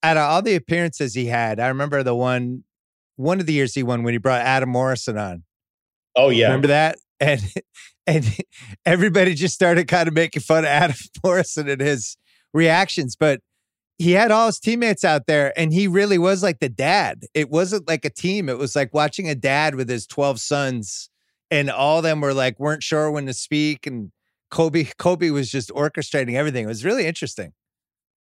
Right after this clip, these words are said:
Speaker 2: Yeah, he and Derek Fisher were the seniors, and it was like everyone
Speaker 1: Yeah.
Speaker 2: else was a freshman. And,
Speaker 1: Yeah.
Speaker 2: um, yeah, he was clearly the center of the team, not just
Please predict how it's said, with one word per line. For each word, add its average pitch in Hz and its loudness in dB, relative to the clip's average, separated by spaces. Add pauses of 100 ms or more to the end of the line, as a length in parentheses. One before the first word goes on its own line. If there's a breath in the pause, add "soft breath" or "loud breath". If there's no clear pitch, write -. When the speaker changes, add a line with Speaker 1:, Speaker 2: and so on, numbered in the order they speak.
(340)
Speaker 2:
Yeah, 147 6
he 214 2
and 180 2
Derek 175 4
Fisher 180 2
were 135 2
the 117 0
seniors, 135 0
and 123 2
it 127 0
was 120 0
like - 2 (100)
everyone 147 6
Speaker 1:
Yeah. 139 4
Speaker 2:
else 123 0
was 110 -4
a - -20 (100)
freshman. 104 -2 (600)
And, 120 4
Speaker 1:
Yeah. 135 4
Speaker 2:
um, 113 2 (220)
yeah, 160 6
he 147 2
was 147 0
clearly 190 2
the 135 0 (160)
center 156 2
of 135 4
the 120 -4
team, 131 -2
not 127 2
just 135 0